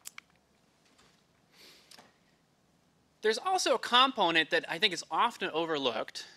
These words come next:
uh, that is really trying to understand the incentives of the people who are in fact communicating, kind of the initially trained people, the disseminators, the communicators. Um,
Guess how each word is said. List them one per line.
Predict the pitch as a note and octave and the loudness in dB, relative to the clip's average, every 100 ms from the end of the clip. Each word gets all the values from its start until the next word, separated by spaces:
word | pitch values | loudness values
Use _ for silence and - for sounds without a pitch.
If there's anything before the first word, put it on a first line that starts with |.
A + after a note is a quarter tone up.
| - - | -20 -4
uh, | C#3 C3 A#2+ C3+ | 0 0 0 2
that | F3 | 2
is | F3 E3+ E3 D3+ - - - - | 4 0 0 -4 -8 -12 -14 -4
really | F#3+ B3 G#3 - - | -2 -2 -4 -12 -16
trying | - F3+ G#3 G#3 | -2 2 4 2
to | F3 - | -4 -2
understand | D#3+ E3+ D#3 - D#3+ D3+ C#3+ C#3 _ _ _ - | -4 -4 -6 -4 0 0 -2 -6 _ _ _ -10
the | C3+ | -8
incentives | D#3 - G#3+ G#3+ G#3 E3 D3+ - | -6 -2 0 0 0 0 0 -4
of | D#3 D#3 | -2 -2
the | D3+ | -4
people | - G3+ - D#3+ D3 C#3+ - _ | -8 -8 -4 -2 -2 -4 -10 _
who | D#3 | -4
are | C#3+ C3 | 0 2
in | B2+ | 0
fact | B2+ D#3 C#3+ - - | 2 2 2 0 -8
communicating, | C#3+ D#3+ F3 - A#2 G2 F#2+ | -4 0 0 -2 -6 -12 -18
kind | - A#2 | -20 -18
of | A2 | -14
the | B2 A#2 - | -14 -14 -12
initially | C3+ E3+ F#3 F#3+ D#3 | -6 -4 -2 -2 -2
trained | C#3 - D#3 D3+ D3 C3 | -4 -2 0 0 -2 -6
people, | - C3+ - - B2 | -12 -12 -12 -16 -16
the | |
disseminators, | A#2+ C3 - F3 E3 D3 A#2 G2 F#2+ - - | -12 -8 0 2 2 0 -4 -8 -16 -20 -20
the | - | -20
communicators. | - B2+ C#3 A#2 - - _ _ _ _ _ _ - - - _ | -16 -12 -12 -12 -18 -20 _ _ _ _ _ _ -20 -20 -20 _
Um, | A#2+ A2 G#2 G#2 | -8 -6 -8 -12